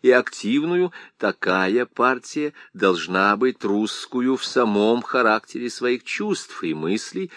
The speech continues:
и в самых способах и приёмах своего действия.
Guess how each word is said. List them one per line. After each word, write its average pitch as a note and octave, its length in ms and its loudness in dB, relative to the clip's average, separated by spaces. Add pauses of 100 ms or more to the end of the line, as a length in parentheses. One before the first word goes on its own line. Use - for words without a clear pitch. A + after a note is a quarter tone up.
(200)
и F#2+ 300 0 (160)
в - 100 -16
самых F#3 640 6
способах C3+ 840 0
и A#2+ 180 -6
приёмах A2 540 0
своего G2 340 -4
действия. - 460 -12